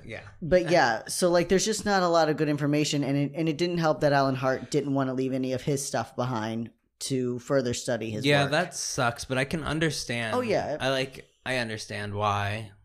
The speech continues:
Speaker 2: It's his decision, and that's fine.
Speaker 1: Absolutely.
Speaker 2: But it just, we have this incredible person who donated so much in the,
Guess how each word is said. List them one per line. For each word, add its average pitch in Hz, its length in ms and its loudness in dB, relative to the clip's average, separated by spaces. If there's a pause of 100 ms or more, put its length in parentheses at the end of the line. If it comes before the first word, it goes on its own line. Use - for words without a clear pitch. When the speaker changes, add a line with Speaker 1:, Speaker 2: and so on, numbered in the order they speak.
(180)
Speaker 2:
It's 208 180 2
his 254 160 -4
decision, 147 480 0
and 151 180 -2
that's 147 220 -2
fine. 143 240 2
Speaker 1:
Absolutely. 110 520 -2 (420)
Speaker 2:
But 170 140 4
it 170 100 4
just, 170 240 2 (220)
we 165 100 4
have 190 140 6
this 180 160 0
incredible 156 400 2
person 147 340 2
who 139 120 0
donated 139 520 2
so 143 180 0
much 139 240 2
in 131 80 -2
the, 127 180 -6